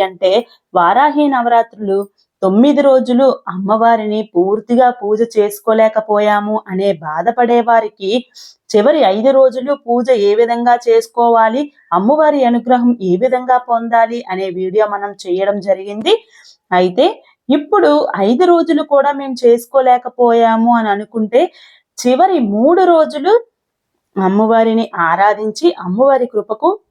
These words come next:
పాత్రులు కావచ్చు. అయితే ఆ మూడు రోజులు ఏ రోజులు ఎప్పుడు చెయ్యాలి, ఎలా చెయ్యాలి అనే విషయాలు ఇప్పుడు మనం తెలుసుకుందాము.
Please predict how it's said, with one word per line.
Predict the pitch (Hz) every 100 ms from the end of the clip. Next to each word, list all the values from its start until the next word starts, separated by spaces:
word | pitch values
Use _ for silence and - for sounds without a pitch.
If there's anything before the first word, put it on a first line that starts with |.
| -
పాత్రులు | 180 175 180 202 208
కావచ్చు. | 196 185 185 185 196 190 160 - _ _
అయితే | 175 180 180 233 190
ఆ | 175
మూడు | 180 190 220 254
రోజులు | 247 233 226 226 240 175
ఏ | 185 208
రోజులు | 226 214 185 196 262 427 _ _ -
ఎప్పుడు | 185 185 - 311
చెయ్యాలి, | 285 240 226 202 214 285
ఎలా | 190 220
చెయ్యాలి | 247 233 208 214 202 214
అనే | 202 190
విషయాలు | 175 - 196 190 196
ఇప్పుడు | 185 196
మనం | 196 214 381 - _ -
తెలుసుకుందాము. | 196 185 - 196 190 196 185 196